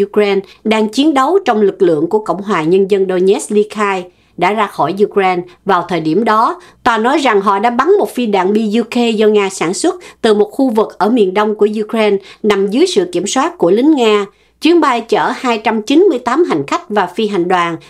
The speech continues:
đến từ mười bảy quốc gia khác nhau, không ai trong số họ sống sót. Nga đã từ chối trách nhiệm và các bị cáo cũng đã từ chối xuất hiện trước tòa.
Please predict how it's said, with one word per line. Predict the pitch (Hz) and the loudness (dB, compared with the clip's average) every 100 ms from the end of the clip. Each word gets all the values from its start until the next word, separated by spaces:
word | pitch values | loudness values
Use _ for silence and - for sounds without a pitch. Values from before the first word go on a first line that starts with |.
| - | -2
đến | 226 349 381 | 2 2 2
từ | 214 | 2
mười | 196 190 | 2 2
bảy | 175 180 | 0 0
quốc | - 359 | -2 0
gia | 226 202 | 0 0
khác | - 311 | -2 -4
nhau, | 294 233 214 202 - | 0 2 0 -2 -10
không | - 269 262 | -4 -4 -2
ai | - 254 247 | -2 -2 -2
trong | 247 240 | -4 -2
số | 240 285 | -2 0
họ | 226 131 | 0 -2
sống | - 262 | -4 -6
sót. | 277 269 339 - _ - | -2 -2 -2 -8 _ -2
Nga | 226 220 214 | 0 2 0
đã | 170 220 | -2 -4
từ | - 202 185 | 0 0 0
chối | 202 240 | 0 -2
trách | - 359 | -4 -2
nhiệm | 220 175 170 185 - | 2 2 2 -4 -6
và | 202 185 | -2 -2
các | 175 320 277 | -2 -6 0
bị | 185 180 | -2 0
cáo | 208 233 349 - | -2 -2 -4 -2
cũng | 196 220 | -2 0
đã | 208 | -2
từ | 214 190 | 0 0
chối | 160 202 220 320 | 0 -2 0 -2
xuất | - 359 - | -2 -6 0
hiện | 214 151 165 | -2 0 -2
trước | 311 311 | -4 -2
tòa. | 180 143 135 | -2 -2 -6